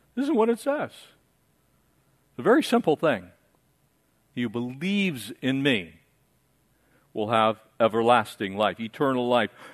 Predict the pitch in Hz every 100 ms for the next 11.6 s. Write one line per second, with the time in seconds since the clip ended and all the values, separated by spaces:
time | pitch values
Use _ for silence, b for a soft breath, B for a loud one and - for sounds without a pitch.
0 | B 113 131 143 175 208 226 - 117 123
1 | 139 165 160 123 131 170 175 196 233 214
2 | - - - _ _ _ _ _ _ _
3 | _ _ _ _ _ _ _ _ 131 143
4 | 147 131 135 143 131 139 143 135 131 151
5 | 151 107 107 110 117 127 - 117 101 101
6 | 113 123 123 104 98 - b b _ _
7 | _ _ _ _ _ _ _ _ _ _
8 | _ b b b b b b b 131 -
9 | 180 262 165 151 170 139 175 190 190 170
10 | 226 285 160 170 226 - - - - 139
11 | 139 143 117 107 -